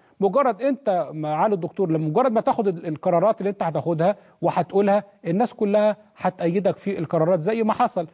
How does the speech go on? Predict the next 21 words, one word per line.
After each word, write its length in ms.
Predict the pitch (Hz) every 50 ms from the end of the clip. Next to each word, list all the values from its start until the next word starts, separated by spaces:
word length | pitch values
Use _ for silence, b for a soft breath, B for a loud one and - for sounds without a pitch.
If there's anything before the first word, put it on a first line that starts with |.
| b b b b -
أيام 420 | 165 170 180 185 180 165 156 - - 170
أحكام 640 | 170 - 160 147 - - - 180 175 170 156 151
وقرارات، 540 | 156 160 - - 151 151 151 165 175 160 147 - b b b b _ -
آه، 280 | 147 139 143 - 143
المشير 380 | 143 139 139 151 135 - 180 165
طنطاوي 500 | - - 147 131 - 156 156 156 151 147
والفريق 420 | 147 135 - - 143 151 151 -
سامي 260 | - - 160 143 147
عنان 420 | 139 127 139 143 151 151 147 147 143
وقرارات 580 | 143 147 147 - - 147 143 156 165 165 160 160 - 151
أخيرة 420 | 147 - - 185 196 202 220 214 b b b b b -
الكتيرة 540 | 135 131 131 117 - - 135 - 196 214 208
اللي 120 | 202 190
فاتت، 320 | 165 - 220 214 - - 196
ولكن 280 | 202 214 214 - 214
في، 220 | 170 - 240 233 214
في 200 | - - - -
احتقان 380 | - - - 233 - 240 247
موجود 320 | 220 214 208 190 226 226 -
في 60 | -
المجتمع. 520 | 202 196 190 - - 214 214 220 254 254